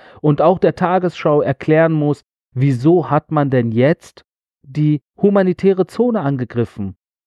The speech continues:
die man ja selbst, äh, äh, gegründet hat, um den Menschen einen Ort, äh, zu geben, äh, zu ermöglichen,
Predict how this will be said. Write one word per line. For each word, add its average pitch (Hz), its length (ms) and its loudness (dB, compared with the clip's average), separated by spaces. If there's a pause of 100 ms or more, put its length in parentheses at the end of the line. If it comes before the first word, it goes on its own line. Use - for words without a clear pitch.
(200)
die 185 120 0
man 175 200 2
ja 151 380 0
selbst, 180 640 -2
äh, 151 640 2
äh, 147 40 -4
gegründet 170 640 0
hat, 175 300 0
um 226 340 2
den 170 260 0
Menschen 185 580 -6
einen 160 280 0
Ort, 165 460 -2
äh, 151 340 -2
zu - 200 -8
geben, 156 460 -2 (420)
äh, 139 240 -2
zu - 180 0
ermöglichen, 170 720 0